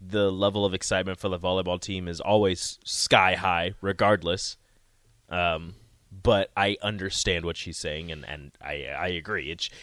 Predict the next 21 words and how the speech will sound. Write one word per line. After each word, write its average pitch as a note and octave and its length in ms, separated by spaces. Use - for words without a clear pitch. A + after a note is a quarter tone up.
it C3+ 160
should D#3 520
reach B2 300
the G#2 120
same G#2+ 360
level F2+ 420
of, F#2+ 380
of F#2 180
excitement E2+ 480
as E2 140
the F2 80
football D#2 500
spring - 320
game. D#2 220
I - 20
mean, C#3 160
they've C#3 160
both C#3 240
sold B2+ 320
out A2 220
for F2+ 300